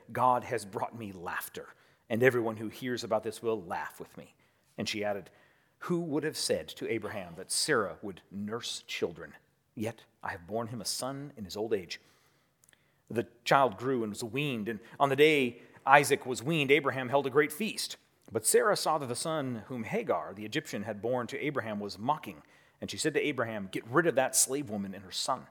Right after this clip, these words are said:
for that woman's son will never share in the inheritance with my son Isaac."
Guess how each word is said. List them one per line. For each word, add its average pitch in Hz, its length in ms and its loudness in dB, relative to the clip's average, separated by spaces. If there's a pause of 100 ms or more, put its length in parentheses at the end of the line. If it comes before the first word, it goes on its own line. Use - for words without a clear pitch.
(520)
for 120 140 4
that 139 200 6
woman's 139 360 2
son 120 320 2
will 110 120 -2
never 117 380 6
share 110 260 0
in 104 60 -4
the 104 100 -6
inheritance 113 680 -6
with 92 140 -4
my 110 220 0
son 98 220 -6
Isaac." - 340 -10